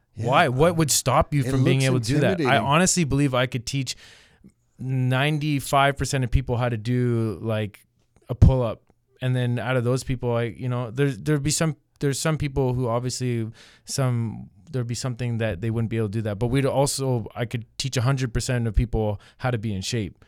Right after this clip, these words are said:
Speaker 2: Um, and I, I could teach a lot of people how to do a muscle up if they really wanted to do a muscle up. You know, I've, I, people do crazy stuff. Like, you know,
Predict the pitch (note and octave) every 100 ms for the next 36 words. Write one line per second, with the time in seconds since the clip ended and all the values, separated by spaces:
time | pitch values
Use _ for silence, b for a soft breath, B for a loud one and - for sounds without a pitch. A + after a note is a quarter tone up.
0 | b b b b - A2+ A2 G2+ F#2+ B2
1 | B2 A#2 - B2+ C3 - B2+ B2 A#2 B2
2 | B2+ - A2+ A#2 A#2 A2 A2+ G#2+ A2+ A#2+
3 | A#2 G2+ A2+ B2 G2+ A#2+ C3 B2+ G#2 B2
4 | B2 A#2 G#2+ A#2 G#2 A2 - G2+ F2+ A2
5 | A#2 B2 B2 A#2 - A#2 A#2 - B B
6 | B B - _ - _ - F#3 A#3+ A3+
7 | A3+ - - D3 E3 E3 E3 - C#3+ G#2+
8 | - B2 A#2+ A#2 - - A#2 A#2 B2